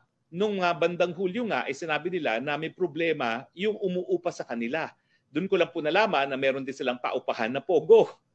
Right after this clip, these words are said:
So anyway, ako naman po, wala akong problema dyan dahil nung ako'y tagapagsalita, alam ko naman po kung ano ang negosyo ng mga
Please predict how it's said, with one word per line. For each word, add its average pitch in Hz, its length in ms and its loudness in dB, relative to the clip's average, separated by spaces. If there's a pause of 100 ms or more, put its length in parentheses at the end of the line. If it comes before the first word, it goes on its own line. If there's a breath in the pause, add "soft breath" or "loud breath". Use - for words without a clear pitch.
(380 soft breath)
So - 180 2
anyway, 170 520 4 (200)
ako - 160 -2
naman 165 240 0
po, 175 160 4
wala 123 140 6
akong 131 180 -4
problema 139 400 0
dyan 110 320 0
dahil 117 400 -2 (240)
nung 135 120 -4
ako'y 151 320 0
tagapagsalita, 135 840 -2
alam 185 200 0
ko 185 120 -4
naman 143 240 -2
po 127 200 0
kung 131 160 -2
ano 139 200 0
ang 135 160 -8
negosyo 123 400 -2
ng 131 80 -8
mga 123 160 -2